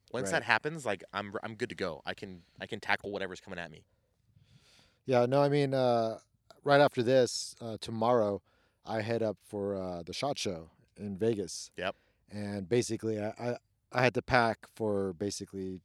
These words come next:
Speaker 2: six nights. <laughs> So
Speaker 1: <laughs>
Speaker 2: my, my Jeep is full, but, uh, I am looking forward to that shower as soon as I get in on Sunday.
Speaker 1: Yeah, yeah. So what was your highlight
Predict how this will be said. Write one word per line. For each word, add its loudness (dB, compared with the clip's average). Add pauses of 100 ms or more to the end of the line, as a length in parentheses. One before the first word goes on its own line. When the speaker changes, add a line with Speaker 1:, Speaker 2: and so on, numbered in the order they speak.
(120)
Speaker 2:
six -10
nights. -8
<laughs> -8 (760)
So 4
Speaker 1:
<laughs> 4
Speaker 2:
my, 4 (100)
my 4
Jeep -2
is -2
full, 2
but, -2
uh, -2 (360)
I -4
am -2
looking -4
forward -8
to -10
that -10
shower -8
as -14
soon -8
as -12
I -8
get -10
in -10 (320)
on -10
Sunday. -10 (100)
Speaker 1:
Yeah, 0 (300)
yeah. 2
So -4
what 2
was 0
your 0
highlight 0